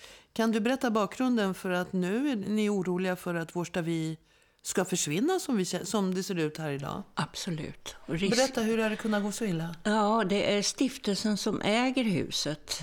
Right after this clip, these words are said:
Speaker 2: De fick ju ett stort kapitaltillskott till det bundna kapitalet för femton år sedan är det väl nu, när den här tavlan av Kandinsky, kopian, hänger där borta.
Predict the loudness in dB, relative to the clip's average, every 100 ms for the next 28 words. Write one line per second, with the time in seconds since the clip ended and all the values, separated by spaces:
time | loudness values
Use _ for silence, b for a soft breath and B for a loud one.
0 | -6 0 0 0 -2 -2 -2 0 0 0
1 | 0 0 0 -4 -8 -6 -8 -4 -2 0
2 | -2 -4 -4 -2 -2 -4 -6 -4 -2 -2
3 | 0 2 2 0 -2 -4 -4 -2 -2 -2
4 | -4 -6 -6 -4 -4 -4 -4 -6 -8 -6
5 | -4 -4 -6 -8 -6 -4 -2 0 -2 -2
6 | -4 -4 -4 -4 -2 -2 0 0 0 0
7 | 0 -2 -4 -2 -2 -2 -2 -4 -2 0
8 | 0 0 0 0 -2 -2 -2 0 0 2
9 | 2 4 2 0 -2 -2 0 -2 -4 -8
10 | -6 -4 -2 -2 0 0 0 0 -2 -2
11 | -4 -6 -10 -8 -8